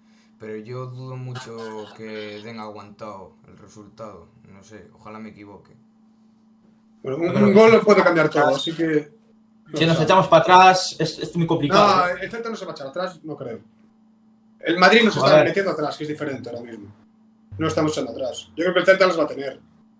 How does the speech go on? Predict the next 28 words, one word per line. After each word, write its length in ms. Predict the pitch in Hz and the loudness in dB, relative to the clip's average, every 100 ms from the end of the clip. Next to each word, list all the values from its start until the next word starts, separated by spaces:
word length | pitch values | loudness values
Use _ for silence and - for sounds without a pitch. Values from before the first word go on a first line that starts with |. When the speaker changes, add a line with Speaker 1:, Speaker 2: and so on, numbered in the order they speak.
| _ | _
Speaker 2:
Hay 80 | 139 | -4
que 60 | 139 | -4
aprovecharlo. 480 | 135 127 139 113 104 | -4 -6 -6 -8 -8
Speaker 3:
Ya. 100 | 117 | -10
Speaker 1:
Sí, 140 | 110 101 | -10 -14
claro. 400 | 107 104 95 _ _ _ | -18 -18 -20 _ _ _
Speaker 3:
La 180 | 120 120 | -4 -2
tiene 260 | 190 196 190 | -2 2 4
Renato 300 | 190 220 - | 6 4 8
Tapia 420 | 226 180 180 170 | 6 8 6 6
en 80 | 180 | 4
tres 160 | 220 | 2
cuartos 240 | 233 220 214 | 2 4 2
de 80 | 220 | 6
campo. 320 | 214 170 185 | 6 6 2
Hugo 200 | 233 233 | 4 6
Mayo. 480 | 214 170 170 170 - _ _ _ _ - | 6 6 4 0 -10 _ _ _ _ -6
Hugo 280 | 151 147 | -2 0
Mayo 380 | 151 180 165 180 | 2 4 4 2
con, 300 | 170 175 175 | 4 2 4
eh, 260 | 165 160 151 | 4 4 4
Bryce. 720 | 196 220 196 180 165 - - | 8 8 10 6 2 -6 -10
Bryce 240 | - 165 160 | 0 0 2
recibe, 480 | 160 165 208 202 196 | 0 0 2 4 4
da 80 | |
un 100 | 170 | 4
pase 220 | 165 180 180 | 4 4 4
para 580 | 175 170 165 143 - | 4 8 8 6 2